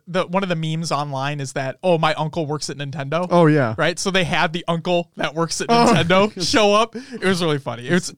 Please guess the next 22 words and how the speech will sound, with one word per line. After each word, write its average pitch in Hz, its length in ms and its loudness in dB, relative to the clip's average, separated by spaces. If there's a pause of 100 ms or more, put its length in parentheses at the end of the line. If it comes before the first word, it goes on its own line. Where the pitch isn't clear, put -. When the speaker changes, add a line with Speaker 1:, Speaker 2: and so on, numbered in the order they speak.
Speaker 1:
it's 208 220 2
really 190 300 4
good. 147 380 0 (560)
Highly 185 240 0
recommend 139 480 -2
it. 127 180 -4 (400)
Um, 123 440 -10 (1600)
and 185 120 -2
then 185 80 2
Dave 180 200 2
says 175 160 -2
they 175 120 -2
also 196 280 0
released 190 320 -2
a - 20 -10
game 175 220 -2
that 156 120 0
markets 156 400 -2
the - 80 -10
games. 131 300 -8
They 170 140 -2
did. 135 260 0